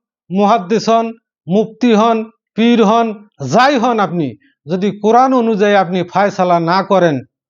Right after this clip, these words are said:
তাহলে আপনি আল্লাহর কাছে দায়ী থাকবেন, বলেন ঠিক কিনা? সম্মানিত হাজরিন, কিছুদিন আগে আমাদের একটা মাহফিল এক জায়গায় হয়তো আপনারা জানেন। আমি বাংলাদেশের সকল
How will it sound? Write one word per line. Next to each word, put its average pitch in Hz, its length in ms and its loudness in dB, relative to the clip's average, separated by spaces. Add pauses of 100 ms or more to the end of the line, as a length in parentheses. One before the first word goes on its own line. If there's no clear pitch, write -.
(140)
তাহলে 175 220 4
আপনি 175 260 0 (280)
আল্লাহর 170 320 0
কাছে 151 260 -2
দায়ী 151 220 0
থাকবেন, 135 380 -4
বলেন 156 240 0
ঠিক - 220 -4
কিনা? 123 200 -8 (960)
সম্মানিত 254 460 0
হাজরিন, 190 500 0 (100)
কিছুদিন 233 460 -2
আগে 208 300 0 (640)
আমাদের 214 320 0
একটা 214 240 0
মাহফিল 202 440 0
এক 202 180 2
জায়গায় 185 320 2
হয়তো 170 220 0
আপনারা 170 320 0
জানেন। 147 320 0 (920)
আমি 190 160 0
বাংলাদেশের 214 580 0
সকল 220 400 0